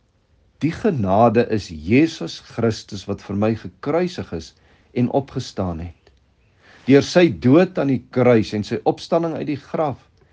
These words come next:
het Jesus my uit die koninkryk van die bose geruk en in die koninkryk van die hemel gebring. Deur sy dood en opstanding het hy my ook in 'n innige verhouding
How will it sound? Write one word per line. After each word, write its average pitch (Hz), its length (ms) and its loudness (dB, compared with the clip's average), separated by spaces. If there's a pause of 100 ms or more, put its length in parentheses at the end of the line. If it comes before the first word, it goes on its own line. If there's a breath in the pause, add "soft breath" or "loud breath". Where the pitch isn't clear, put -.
(420)
het 113 240 -2
Jesus 143 540 4
my 120 360 2
uit 190 120 4
die 202 180 -4
koninkryk 151 580 -4
van 117 180 -6
die 104 120 -2
bose 107 480 -2
geruk - 680 -6 (840)
en 160 320 4
in 139 120 2
die 135 140 4
koninkryk 127 600 2
van 110 200 -2
die 101 140 0
hemel 95 260 -2
gebring. - 400 -14 (800)
Deur 123 200 2
sy 202 280 0
dood 139 460 4
en 113 160 -2
opstanding 98 760 -4 (480 soft breath)
het 123 140 -2
hy 135 100 6
my 127 280 6
ook - 240 0
in 143 160 -2
'n - 100 -6 (120)
innige 175 340 0
verhouding 110 760 -6